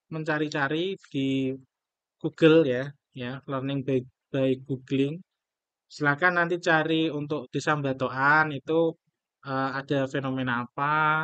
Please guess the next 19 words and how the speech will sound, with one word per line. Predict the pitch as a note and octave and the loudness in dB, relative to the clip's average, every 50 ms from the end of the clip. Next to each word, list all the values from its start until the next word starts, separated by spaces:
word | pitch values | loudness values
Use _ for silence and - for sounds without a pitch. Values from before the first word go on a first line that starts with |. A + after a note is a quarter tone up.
| D#3 D3+ _ _ _ _ _ _ _ _ _ _ _ _ - | -4 -8 _ _ _ _ _ _ _ _ _ _ _ _ -12
terkait, | C3+ C3+ C3+ - C#3 C3+ C3+ C#3 C#3 C#3+ C#3+ C#3+ C#3+ _ _ _ _ _ _ - B2+ | -12 -10 -6 -2 0 0 0 2 2 2 0 0 -2 _ _ _ _ _ _ -18 -14
eh, | B2+ C3 B2+ B2+ | -12 -12 -12 -12
kesehatan | - - C#3+ C3 B2+ B2+ B2+ B2+ D3+ D#3 D3+ C#3+ | -10 -6 -4 -4 -4 -4 -4 -4 -4 -4 -2 -4
kah, | C#3 C3+ C3+ - | -4 -6 -6 -6
kes-, | - C3 B2+ - - _ _ - | -8 -10 -10 -12 -18 _ _ -16
terkait | C#3+ C3+ - C#3+ D3 D3 D3 - | -14 -8 -4 -4 -4 -4 -4 -6
juga | C#3 - F3 D#3+ | -6 -2 -2 -2
tadi | D3 D#3 C#3 C#3+ - E3+ G3+ G#3 - _ _ _ _ _ - | -2 -2 -4 -2 -2 -4 -4 -4 -10 _ _ _ _ _ -6
tema | C#3 C3+ C#3+ C#3 C#3+ | -4 -4 -2 -2 -4
utama | C#3 D3 D3 C3+ C#3 C#3+ D#3 E3 F3 F3 E3 | -2 -2 -2 -2 0 0 0 0 0 -2 -4
tentang, | C#3+ C3 C3+ C#3 C#3 C#3 C3+ C3+ C#3 - _ _ _ _ _ _ _ _ _ _ _ _ _ _ _ _ - | -6 -4 -2 -2 -2 -2 -4 -6 -10 -12 _ _ _ _ _ _ _ _ _ _ _ _ _ _ _ _ -8
eh, | C3+ C#3 C#3 C#3 C#3 C#3 C3 - | -6 -4 -2 0 -2 -2 -4 -4
pengrajin | C3 C3+ C3+ C#3 C3+ - - C#3 C3+ C3 | -6 -4 -2 -2 -2 -2 -2 -4 -4 -2
kayu. | C3 B2 B2+ C3+ D3 D3 C#3+ B2+ | -2 -2 -2 0 0 -2 -2 -4
Nah, | A#2+ | -6
itu | A#2+ A#2+ - D3 | -6 -6 -6 -8
ada | - - C#3 | -8 -8 -8
masalah | C3 C3 C3 - - B2 A#2 A#2+ | -8 -8 -8 -8 -8 -8 -8 -6
apa? | - C#3 C3 | -2 -2 -2